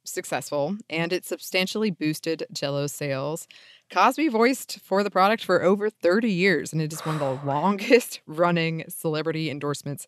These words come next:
Speaker 1: of all time. Um, after his conviction in twenty eighteen, he became the first person ever kicked out of the American Advertising Federation,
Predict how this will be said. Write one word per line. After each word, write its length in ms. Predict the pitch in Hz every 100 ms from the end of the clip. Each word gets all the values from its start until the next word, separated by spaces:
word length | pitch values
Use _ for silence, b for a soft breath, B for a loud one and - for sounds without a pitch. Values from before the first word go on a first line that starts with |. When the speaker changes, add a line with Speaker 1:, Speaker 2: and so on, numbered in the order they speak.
| b b b b b
Speaker 1:
of 200 | 156 151
all 260 | - 160 160
time. 400 | 131 - - - _ -
Um, 400 | 151 156 151 147 _ _ _ _ _ _
after 300 | - 190 247
his 120 | 233 208
conviction 520 | - 180 170 - 190
in 160 | - 151
twenty 280 | - 160 151
eighteen, 560 | 147 - 151 147 143 - B B
he 80 | 175
became 280 | 185 185 175
the 60 |
first 300 | - 185 196
person 300 | - 180 165 -
ever 220 | 156 175
kicked 240 | 196 180 -
out 120 | 151
of 60 | 147
the 120 | 147
American 400 | 135 139 156 147 -
Advertising 540 | 143 180 - 196 196
Federation, 600 | 196 190 190 - 208 202